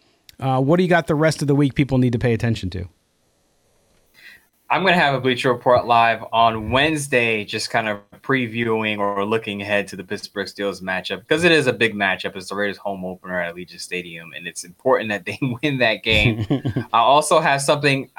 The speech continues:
Speaker 2: up on Sportsnot, um, just kinda taking stock of some players through the first two weeks, kind of a stock up, stock down type of format.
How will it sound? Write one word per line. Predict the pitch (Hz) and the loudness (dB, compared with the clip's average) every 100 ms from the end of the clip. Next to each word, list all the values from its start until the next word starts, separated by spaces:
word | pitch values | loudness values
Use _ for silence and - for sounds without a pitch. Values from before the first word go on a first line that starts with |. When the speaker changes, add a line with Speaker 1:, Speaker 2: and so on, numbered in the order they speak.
| - | 0
Speaker 2:
up | 135 135 | 0 2
on | 120 113 | 0 0
Sportsnot, | - - 175 170 - 165 160 160 147 - | -2 2 2 2 -2 0 2 2 0 0
um, | 120 117 110 | 2 2 0
just | 113 - | -6 -6
kinda | 139 123 117 | -2 -4 -6
taking | - 127 113 | -10 -10 -12
stock | - 123 123 120 | -2 2 2 0
of | 110 101 _ _ _ _ _ _ | -6 -8 _ _ _ _ _ _
some | - 185 175 | -4 -2 -2
players | - 147 143 139 135 | 2 4 4 2 0
through | - 131 | -6 -10
the | 120 | -10
first | - 123 117 | -2 -2 -2
two | - | -8
weeks, | 120 117 | -10 -2
kind | 160 160 | 0 0
of | 120 | -2
a | |
stock | 107 - 107 110 | -6 -4 -2 -4
up, | 107 | -6
stock | - 101 - _ | -4 -4 -4 _
down | 104 101 101 | -2 -2 -2
type | 101 104 - | -4 -6 -8
of | |
format. | - 104 104 101 98 | -6 -6 -2 -2 -4